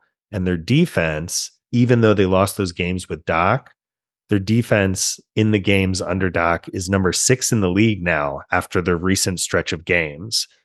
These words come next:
'cause they have held, and they, it's been against some, like,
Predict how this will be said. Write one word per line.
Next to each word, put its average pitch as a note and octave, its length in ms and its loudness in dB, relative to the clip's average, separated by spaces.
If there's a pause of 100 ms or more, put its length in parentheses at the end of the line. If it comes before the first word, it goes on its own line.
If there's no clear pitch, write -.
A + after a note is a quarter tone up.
(180)
'cause F#2 180 -4
they G2 300 4
have F2+ 220 -2
held, F#2 760 0 (480)
and A2+ 140 0
they, A#2 120 4
it's A#2 200 0
been D3+ 160 2
against B2+ 340 2
some, G#2 140 0
like, F2+ 180 -2